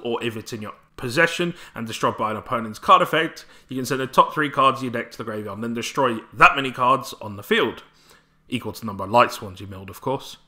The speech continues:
You can only use each effect of Minerva, the Exalted Lightsworn, once per turn.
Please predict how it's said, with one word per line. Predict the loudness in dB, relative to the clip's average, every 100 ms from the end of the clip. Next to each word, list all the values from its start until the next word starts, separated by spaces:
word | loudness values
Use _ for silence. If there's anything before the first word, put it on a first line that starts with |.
| _ _ -6
You |
can | -2
only | 0 2
use | 0 0
each | -2 0
effect | -2 -2
of | -2
Minerva, | -2 0 0 2 0 0
the | -2
Exalted | 0 0 0 -2
Lightsworn, | 4 4 4 -2 -4 -2 -4 -10 _ _
once | -6 -6 -8
per | -12 -12
turn. | -12 -14 -16